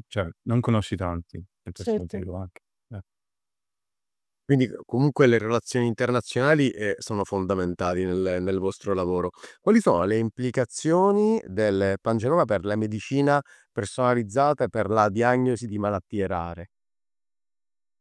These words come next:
Speaker 1: Sì, ti, ti dà, que-, questo Pangenoma è un insieme di, di tutti noi, tutti quelli, quelli genomi che abbiamo visti.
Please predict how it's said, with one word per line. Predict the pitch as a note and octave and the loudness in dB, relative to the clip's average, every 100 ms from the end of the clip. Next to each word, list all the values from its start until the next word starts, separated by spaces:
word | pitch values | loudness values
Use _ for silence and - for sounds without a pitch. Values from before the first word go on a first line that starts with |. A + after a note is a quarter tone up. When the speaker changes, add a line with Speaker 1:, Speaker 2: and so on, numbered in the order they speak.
| _ _ _ _ _ _ _ _ _ _ | _ _ _ _ _ _ _ _ _ _
Speaker 1:
Sì, | - C#3 | -4 -2
ti, | A#2 C3 _ _ | 0 -4 _ _
ti | - C#3+ | -6 2
dà, | D3+ D3 C#3+ C#3 C3+ C3+ _ | 4 4 4 2 0 -4 _
que-, | - F3 | -6 -6
questo | - G3+ F#3+ D#3+ B2+ - _ _ _ _ | 2 2 2 0 -2 -4 _ _ _ _
Pangenoma | B2 A#2+ A2+ A2+ F#2+ G2 B2+ - _ | 0 2 2 2 0 -2 -4 -6 _
è | A#2+ A#2+ | -2 2
un | A#2+ A#2+ | 4 4
insieme | B2 - G#2 G2 G#2 A2 A2+ _ _ | 2 0 0 2 2 0 -4 _ _
di, | G#2+ G#2+ G2+ | -8 -4 -2
di | G2 | -2
tutti | G2+ C3+ - G#2+ | -4 -6 -4 -2
noi, | G2 F#2+ G2 G#2+ | -2 -2 -2 -4
tutti | - A#2+ B2 | -4 -6 -4
quelli, | - A2 G#2+ G#2+ G#2 G2+ G#2+ - | 0 2 2 2 0 -2 -6 -6
quelli | - A#2+ A#2 A2+ G#2+ G#2 | 0 4 6 6 4 4
genomi | G2 G2+ G2+ C3 | 2 2 4 4
che | G#2+ G2+ F#2 - | 2 -2 -4 -4
abbiamo | G#2 G#2 G#2 G#2 | -2 0 0 0
visti. | G2+ G2+ - - | 0 -4 -6 -6